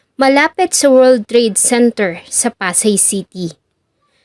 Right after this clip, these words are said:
Nang lumapit sila dito ay nangangatal pa ito at umiiyak at sinabing dinukot umano ng mga di niya kinakilalang lalaki ang kanyang kaibigan. Dahil dito ay isinama nila ang babae sa malapit na presinto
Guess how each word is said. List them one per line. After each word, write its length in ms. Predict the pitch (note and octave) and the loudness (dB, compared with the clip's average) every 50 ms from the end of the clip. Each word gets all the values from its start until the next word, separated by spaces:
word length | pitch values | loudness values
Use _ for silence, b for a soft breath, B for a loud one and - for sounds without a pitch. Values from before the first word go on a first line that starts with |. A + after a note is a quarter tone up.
| _ _ _ _ | _ _ _ _
Nang 220 | D4+ F4+ G4+ G#4+ G#4 | 0 2 6 6 6
lumapit 480 | G#4+ G#4 F#4 E4+ E4 - - D4+ - | 6 6 4 2 0 0 -4 -4 -2
sila 300 | - - D4+ C4 C4 B3+ | 0 0 2 2 2 2
dito 260 | A#3 B3 B3 - - | 2 0 0 2 2
ay 140 | A#3+ A#3 A#3 | 2 2 2
nangangatal 720 | A3+ A3+ A3+ A3+ A3+ A#3 A#3 A3+ A3 - A#3 A#3 A3+ A3 - | 2 2 0 0 0 0 0 -2 -2 -4 -2 -2 -2 -2 -2
pa 100 | - A3 | -2 -2
ito 320 | G#3 G#3+ - - A3 G#3 | -2 -2 -2 -2 -2 -2
at 160 | G3 - _ | -2 -4 _
umiiyak 560 | A3+ A3 G#3+ A3+ A3 G3+ A3 A#3 A3+ G#3 G3 - _ _ _ _ _ _ _ _ _ | -2 0 2 2 2 4 2 2 2 2 -2 -6 _ _ _ _ _ _ _ _ _
at 100 | A#3+ A#3+ - | -4 -2 -2
sinabing 580 | - C4+ C4 A#3+ B3 A#3+ A3+ A3 A#3+ A3+ G#3+ | 0 0 2 2 2 0 -2 0 0 0 0
dinukot 540 | G3 A3 A3 A3 A3 A#3 B3 - C4 C4 - | 2 2 4 6 4 4 4 2 0 0 0
umano 320 | B3 A#3+ A#3 A#3+ A#3+ A#3 A#3 | 0 2 2 2 2 2 2
ng 100 | A3 G#3+ | 2 0
mga 160 | G#3 G#3 G#3+ G3+ | 0 0 -2 -2
di 120 | G#3+ C4+ D4+ | 0 2 2
niya 140 | F4 F#4 E4+ | 4 2 2
kinakilalang 680 | - C#4+ C#4 C4 - B3+ B3 B3 A#3+ B3 B3 A#3+ A#3+ A3+ | 2 2 0 2 2 2 2 2 2 2 0 2 2 2
lalaki 640 | G#3+ G#3 G#3 G#3+ A3 G#3+ - - G#3 G3 F3+ - _ _ _ _ _ _ _ _ | 2 2 2 0 -2 -4 -4 -8 -8 -8 -8 -10 _ _ _ _ _ _ _ _
ang 80 | A#3 A3+ | -2 -2
kanyang 380 | - - A3+ A3+ A3 G#3 F#3+ - | 0 2 2 2 2 0 0 -2
kaibigan. 680 | G3+ G3+ F3+ F#3 G3+ F#3 E3+ - F3+ F3 E3+ - - _ _ _ _ _ _ _ _ _ _ _ _ _ _ | -4 -4 -2 -2 -4 -4 -2 -2 -2 -2 -2 -6 -10 _ _ _ _ _ _ _ _ _ _ _ _ _ _
Dahil 400 | _ A3 B3 B3 A#3+ B3 C4+ B3+ | _ -4 -2 0 2 2 2 2
dito 240 | A3 B3+ B3+ C4 B3 | 2 2 2 2 2
ay 140 | A#3+ A3+ A3+ | 2 2 0
isinama 500 | A#3 - - B3 A#3+ A#3 A#3 A#3+ A#3 A#3 | 0 0 2 2 2 2 2 2 4 4
nila 240 | A#3 A#3 A#3+ A3 A3 | 4 4 4 2 0
ang 80 | A3 | -2
babae 400 | G3+ G3 G3 A3+ B3 A#3+ G#3+ G#3+ | -2 -2 0 0 0 0 0 0
sa 160 | G#3 - A#3 | 0 0 0
malapit 480 | A3 G#3+ A3+ B3+ C#4 D#4 - F4+ E4 - | 2 2 2 2 0 -2 -4 -6 -6 -6
na 80 | D#4 C4 | -8 -6
presinto 720 | - C4+ A#3+ - - B3 A#3 A#3+ A#3 - G3 E3+ E3 - | -4 -6 -4 -2 -2 0 0 0 0 0 -2 -2 -4 -8